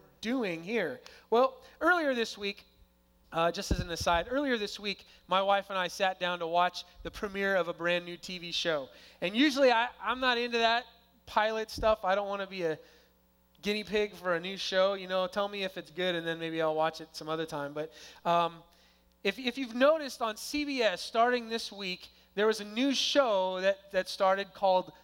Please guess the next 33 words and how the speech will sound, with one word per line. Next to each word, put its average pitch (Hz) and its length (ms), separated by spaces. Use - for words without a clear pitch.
Living 240 880
Biblically. 185 680
Living 233 420
Biblically. 196 600
And 190 120
I 233 100
could 247 180
see 269 240
your 233 160
eyes 202 320
did 170 160
the 180 80
exact 185 380
same 202 220
thing 185 240
when 165 120
you 180 120
heard 185 160
the 185 60
name 165 200
of 160 60
the 156 80
show. 151 320
Your, 180 180
your 165 120
eyebrows 180 380
went 165 140
from 156 120
here 160 320
way 170 360
up 175 180
to 165 80
here. 156 340